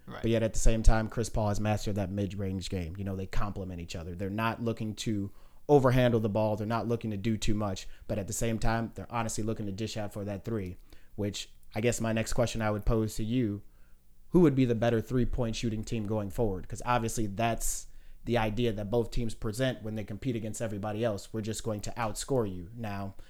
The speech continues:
Speaker 2: the difference in my mind, Golden State obviously has that championship pedigree.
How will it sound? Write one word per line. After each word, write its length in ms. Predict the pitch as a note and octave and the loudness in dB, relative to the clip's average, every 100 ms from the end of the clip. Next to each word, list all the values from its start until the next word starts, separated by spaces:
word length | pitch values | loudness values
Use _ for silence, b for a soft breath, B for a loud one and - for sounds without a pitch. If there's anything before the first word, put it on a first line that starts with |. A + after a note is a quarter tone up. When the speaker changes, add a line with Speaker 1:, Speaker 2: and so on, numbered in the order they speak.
| b b | b b
Speaker 2:
the 60 | - | -4
difference 340 | G2+ B2 A2+ | 0 0 0
in 80 | A2+ | 0
my 160 | G#2+ C3 | 0 0
mind, 440 | A2+ G#2+ G#2 G#2 - b b b b b b b - | 0 -2 -6 -10 -14 b b b b b b b 6
Golden 200 | C3 A#2 | 6 12
State 200 | - C#3 | 10 12
obviously 340 | C#3 A#2 - | 8 6 2
has 100 | A2 | 2
that 120 | G#2+ | 2
championship 520 | G2+ A#2 G#2 G#2 G#2+ F#2+ | 0 -2 -2 -4 -4 -2
pedigree. 420 | A2+ F2 F2 | -4 -4 -10